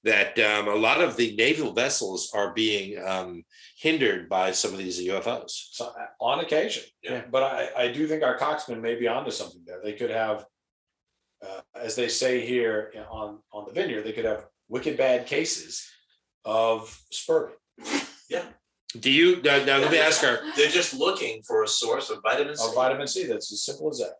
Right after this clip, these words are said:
Speaker 1: let me ask our dear friend, the Coxman, are you, um, aware of any extraterrestrial encounters with some of your junior Coxmen?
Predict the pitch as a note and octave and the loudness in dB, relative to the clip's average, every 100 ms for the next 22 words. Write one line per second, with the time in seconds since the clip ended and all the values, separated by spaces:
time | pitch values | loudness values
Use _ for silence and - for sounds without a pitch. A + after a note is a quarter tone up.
0 | _ E3 D#3+ D3 D3 C#3 - A#2 G#2 A2 | _ 2 4 6 6 4 6 4 4 0
1 | G#2 F2 - A#2+ A#2+ - E2 - A#2+ B2+ | -2 -4 0 0 0 -2 -4 0 2 4
2 | B2 C#3+ D3+ C#3+ C#3 D3 A#2+ A#2 A#2 A#2 | 4 6 6 6 4 2 2 2 0 2
3 | A#2 A#2+ D3+ D#3 C3 A#2+ G#2+ G#2+ A2+ A2+ | 4 6 6 8 6 6 2 0 0 2
4 | G#2+ G#2+ A2 A2 - A#2 G#2 G2 _ _ | 0 0 -2 0 2 4 2 0 _ _
5 | - - A2 A2 - A2+ G#2 G2 G2+ A2+ | -6 2 4 4 2 4 4 4 0 -6
6 | G2+ G#2+ G#2 G2+ F2+ F2 F#2 F#2+ F2+ E2+ | -2 0 2 0 -2 -6 -6 -2 -4 -2
7 | A2+ A#2 E2+ - D2 - - | -2 -2 -6 -6 -6 -8 -12